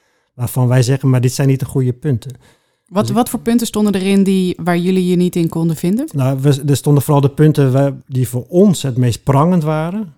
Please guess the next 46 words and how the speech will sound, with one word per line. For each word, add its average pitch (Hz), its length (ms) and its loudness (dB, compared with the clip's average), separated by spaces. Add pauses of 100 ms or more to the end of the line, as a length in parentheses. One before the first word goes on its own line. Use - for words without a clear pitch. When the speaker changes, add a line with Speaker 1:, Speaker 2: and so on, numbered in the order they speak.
(140)
Speaker 1:
die 131 120 -4
stonden 143 300 -2
er 135 120 -4
niet 143 200 -2
in. 120 180 -10
Speaker 2:
Zoals? 165 300 -4
Speaker 1:
Dus, 175 200 -6
en 131 160 -4
dan, 135 240 -2
dan 120 200 -4
gaat 131 220 -4
het 123 80 -2
met 120 120 -2
name 135 280 0
over 120 140 0
de 123 80 0
complexe 127 460 0
zorg 127 320 -2
in 151 80 -2
de 143 80 -4
gehandicaptenzorg. 135 880 -8
Eh, 131 140 -10
dus 120 160 -10
de 120 180 -2
zorg 123 300 2
voor 120 160 -2
mensen 120 260 2
met 120 100 0
een 123 60 -2
verstandelijke 139 520 0
beperking 120 560 -4
en 147 100 -4
ernstig 143 340 -2
probleemgedrag. 123 1120 -6 (640)
Nou, 113 80 -6
da-, 117 240 -4
dat 120 320 -8
is 131 220 -6
eigenlijk 123 300 -4
al 123 160 2
jarenlang 127 760 0
een 127 180 0
van 127 140 -2
de 117 80 0
grootste, 117 920 -4
eh, 113 100 -8